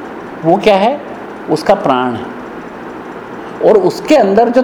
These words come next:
तरलता है वो रई है। यानी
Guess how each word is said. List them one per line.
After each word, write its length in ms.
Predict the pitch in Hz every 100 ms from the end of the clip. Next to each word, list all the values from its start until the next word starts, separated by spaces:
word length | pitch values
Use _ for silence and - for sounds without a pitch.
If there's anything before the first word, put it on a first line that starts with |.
| -
तरलता 440 | 185 220 226 240
है 260 | 156 113 - - - - - - - - - - - - - - - - - -
वो 140 | 175
रई 240 | 180 127 123
है। 200 | - - - - - - - - - - - - - - - - - - -
यानी 240 | 311 233